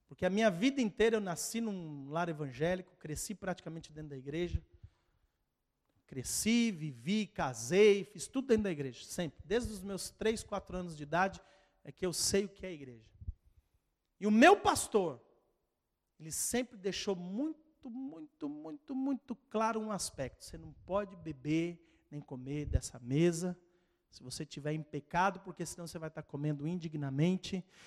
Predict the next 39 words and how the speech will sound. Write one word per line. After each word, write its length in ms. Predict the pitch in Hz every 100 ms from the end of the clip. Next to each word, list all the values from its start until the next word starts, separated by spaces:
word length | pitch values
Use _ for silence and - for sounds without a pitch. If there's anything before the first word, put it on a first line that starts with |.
| -
se 80 | -
você 200 | 139 160
vai 100 | 151
estar 140 | -
comendo. 480 | - 143 156 180 170 - _ _
E 120 | 160
ele 120 | 269 349
pregava 480 | - 339 311 311
tão 540 | 285 - - 392 440 415
enfaticamente 1120 | 339 - - 277 262 - 247 196 208 202 -
isso, 360 | 180 285 220 185
irmãos, 340 | 143 120 -
que 220 | - 190
o 40 | 196
culto 460 | _ 285 349 -
de 140 | 269 220
ceia 380 | - 208 202 175
na 100 | 160
nossa 300 | 156 151 139
igreja 480 | 135 156 190 220 220
era 180 | 160 208
um 80 |
terror. 520 | 208 269 151 151 143 110 _ _ _ _ _ _ _ _ _ _ _
Porque, 580 | 151 - 202 240 269 -
em 40 | -
primeiro 320 | 196 254 370
lugar, 420 | 302 262 311 339 - - _ _ _
crente 320 | 208 262 -
que 80 | -
você 220 | 285 -
não 180 | 262 240
via 260 | 180 202 180
o 60 |
mês 260 | 170 254 262
inteiro, 320 | 247 - 254
ele 100 | 285
aparecia 520 | 277 285 277 240 262
naquele 320 | 262 254 254 269
culto. 420 | 180 131 -